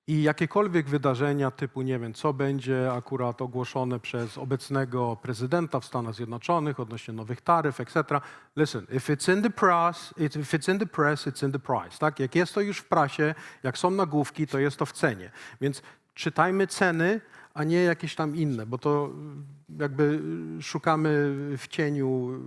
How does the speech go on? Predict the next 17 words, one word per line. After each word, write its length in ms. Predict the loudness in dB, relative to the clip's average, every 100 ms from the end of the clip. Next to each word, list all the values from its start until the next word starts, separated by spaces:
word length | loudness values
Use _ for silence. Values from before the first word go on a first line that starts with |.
| -6
jakieś 320 | -6 -8 -6
tam 360 | -6 -6 -8 -12 -10
odzorowania. 680 | -8 -6 -2 -2 -2 -4 -10 -18 -20 -18 -18 -20 _ _ _ _ _ 4
Now, 280 | 6 8 4 -10 _ _
dlaczego 420 | 2 2 4 2 4
hegemonia 580 | 2 2 2 2 0
Stanów 340 | 0 -2 -2 -2
Zjednoczonych? 720 | -2 -4 -4 -4 -2 -2 -2
Bo 200 | -2 -2
ich 320 | 0 -2 -2
skuteczność 1200 | -8 -8 -6 -2 0 0 -4 0 0 -2 -10 -20 _ _ -2
tych 240 | 0 0
korporacji, 640 | -2 0 2 2 0 -6
które 260 | -6 -2 -2
są 200 | -2 -4
globalnymi 760 | -2 0 2 0 2 2 2 0
korporacjami, 920 | -4 -4 -6 -6 -8 -10 -6 -6 -6